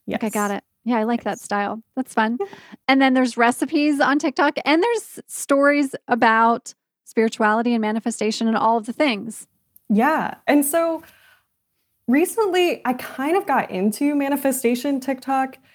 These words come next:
Speaker 1: It really started with, um, one video that I saw where this girl, she was trying to explain the three six nine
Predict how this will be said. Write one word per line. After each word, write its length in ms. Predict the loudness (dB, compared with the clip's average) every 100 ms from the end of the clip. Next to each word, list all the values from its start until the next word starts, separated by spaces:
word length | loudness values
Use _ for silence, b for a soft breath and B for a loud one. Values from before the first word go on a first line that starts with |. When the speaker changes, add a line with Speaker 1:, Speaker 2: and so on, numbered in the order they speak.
| b b
Speaker 1:
It 140 | -2
really 240 | 2 2 0
started 640 | 2 2 4 4 2 0
with, 360 | -2 0 2 0 -4
um, 540 | -6 -4 -4 -4 -6 -8 _ _
one 440 | -2 2 2 2
video 420 | 2 2 2 2 2
that 160 | 2
I 80 | 0
saw 480 | 0 -2 0 -2 -6 b b b _
where 540 | 2 4 2 0 -4 _ _ _ _ _
this 260 | 0 0 -2
girl, 340 | -2 2 2
she 140 | 2 0
was 180 | 0 -2
trying 260 | -2 0
to 100 | 0
explain 580 | 0 -4 -2 0 2 2
the 100 | 0
three 300 | -2 2 2
six 380 | 2 -2 -2 -4
nine 640 | -4 -4 -2 0 -2 -4